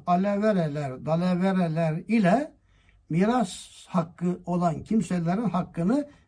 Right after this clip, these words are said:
vermiyorsun. Nisa suresi on üçüncü ayette özellikle bu hususa dikkat çekiliyor.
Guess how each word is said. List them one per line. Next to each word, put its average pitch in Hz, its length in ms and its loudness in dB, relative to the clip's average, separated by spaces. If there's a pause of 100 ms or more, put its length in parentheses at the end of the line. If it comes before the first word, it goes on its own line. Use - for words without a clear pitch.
(120)
vermiyorsun. 196 920 2 (380)
Nisa 214 420 4
suresi 180 500 0
on 214 260 0
üçüncü 190 500 0
ayette 156 880 0 (420)
özellikle 165 760 0
bu 165 160 0
hususa 156 580 -4
dikkat 170 340 -2
çekiliyor. 185 680 0